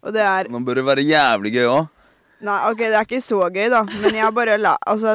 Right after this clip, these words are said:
Speaker 1: to viktige erfaringer, og det er at jeg var jo på jobb på torsdag, i dag er det lørdag. Eh, så tenkte jeg at, eh, vi, jeg jobber på Teknikkmagasinet, så da er det jo masse rart der, og så har vi en sånn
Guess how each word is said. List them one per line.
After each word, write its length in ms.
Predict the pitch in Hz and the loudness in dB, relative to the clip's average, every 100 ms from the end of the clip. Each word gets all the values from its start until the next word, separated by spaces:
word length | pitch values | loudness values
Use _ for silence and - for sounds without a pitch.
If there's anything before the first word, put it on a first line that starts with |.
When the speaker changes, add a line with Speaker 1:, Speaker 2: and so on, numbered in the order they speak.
| 214 | -2
Speaker 1:
to 140 | 233 202 196 | -6 -6 -6
viktige 380 | 214 - 180 175 | -10 -6 -4 -4
erfaringer, 600 | - 160 123 135 180 240 233 | -4 -6 -6 -6 -6 -4 -4
og 80 | 208 | -2
det 60 | 190 | 0
er 140 | 190 | 0
at 100 | 208 | -2
jeg 380 | 202 196 190 185 - 196 | 0 2 2 -2 -6 -2
var 140 | 196 | 0
jo 60 | 190 | 0
på 140 | - 190 | 0 -2
jobb 220 | 165 165 185 _ _ | -2 -4 -20 _ _
på 140 | 196 185 175 180 185 | -6 -4 -2 -2 -6
torsdag, 600 | 180 160 180 - 233 262 247 | -10 -12 -10 -4 -4 -4 -12
i 100 | 196 | -6
dag 160 | 190 175 | -4 -4
er 160 | 170 | -6
det 140 | 170 175 | -6 -6
lørdag. 340 | 147 175 262 _ _ _ _ | -4 -4 -6 _ _ _ _
Eh, 460 | - 202 190 180 190 | -6 -4 -2 -4 -8
så 80 | - | -8
tenkte 400 | 233 196 - 170 | -10 -10 -8 -6
jeg 240 | 160 185 | -4 -6
at, 160 | _ - | _ -8
eh, 240 | 180 170 175 | -6 -6 -4
vi, 140 | 202 196 - | -2 -2 -2
jeg 160 | 202 202 | 0 0
jobber 140 | 185 | -2
på 60 | 185 | -10
Teknikkmagasinet, 840 | 196 175 185 170 175 180 175 240 262 | -8 -10 -10 -10 -8 -8 -8 -8 -4
så 100 | 208 | -2
da 80 | |
er 80 | 190 | -2
det 80 | 185 | -2
jo 80 | 185 | -4
masse 480 | 196 208 - 175 170 | -8 -10 -10 -6 -6
rart 220 | 151 98 - | -6 -8 -4
der, 240 | 220 277 262 | -4 -4 -8
og 160 | 220 214 | -10 -6
så 160 | 208 202 | -4 -2
har 180 | 208 180 | -4 -4
vi 80 | |
en 80 | 180 | -6
sånn 180 | 190 175 | -6 -8